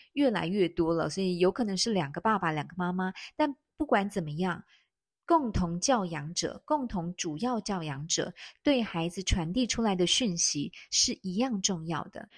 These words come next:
所以这个时候也有的爸爸或妈妈就会说，“我也很无奈，我也很委屈，我也想用比较开明的方式教导我的小孩，但我的那另一口子，那另一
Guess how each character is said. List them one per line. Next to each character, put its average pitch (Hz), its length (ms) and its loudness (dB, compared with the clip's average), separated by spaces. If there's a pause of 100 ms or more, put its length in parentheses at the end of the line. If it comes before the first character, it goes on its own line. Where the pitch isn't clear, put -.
(140)
所 - 180 6
以 285 120 6
这 339 160 6
个 311 100 6
时 247 140 6
候 247 140 6
也 214 120 4
有 226 160 8
的 190 260 4 (200)
爸 233 160 6
爸 190 140 4
或 208 120 2
妈 202 160 2
妈 208 180 4
就 208 140 2
会 202 160 2
说 190 420 4 (280)
，“我 240 140 6
也 302 140 4
很 220 240 0
无 175 220 2
奈， 196 380 4
我 190 180 8
也 262 140 8
很 220 240 -2
委 208 220 4
屈， 180 440 0 (220)
我 269 100 4
也 320 140 6
想 202 200 0
用 247 200 0
比 - 100 -2
较 220 200 2
开 269 260 -4
明 214 180 0
的 196 80 0
方 220 300 0
式 220 260 -2
教 240 240 4
导 208 180 2
我 165 80 2
的 170 100 0
小 156 280 0
孩， - 340 -4 (300)
但 277 320 2 (240)
我 214 180 8
的 233 120 2
那 277 240 0
另 262 320 0
一 240 100 -2
口 165 300 -2
子， 170 240 -6
那 233 140 4
另 262 240 0
一 185 100 -4